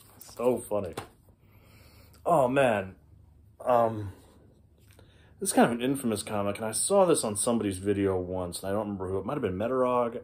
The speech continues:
I'm not sure. Uh, Spider-Man and Power Pack. Um,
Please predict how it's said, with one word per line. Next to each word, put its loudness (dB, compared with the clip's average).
I'm -2
not -4
sure. -10
Uh, -6
Spider-Man 0
and -2
Power 4
Pack. -2
Um, -10